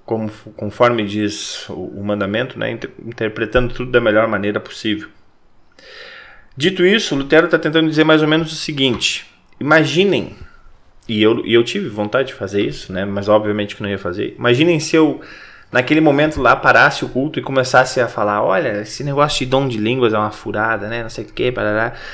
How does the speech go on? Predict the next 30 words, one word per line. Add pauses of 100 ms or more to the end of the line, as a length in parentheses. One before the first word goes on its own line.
(200)
Vocês
não
podem
crer
nisso,
esse
negócio
de
profecia,
tá?
Vocês
têm
que
trabalhar
o
sermão
de
vocês,
vocês
têm
que
estudar
pra
falar
o
que
vão
fazer,
o,
pra,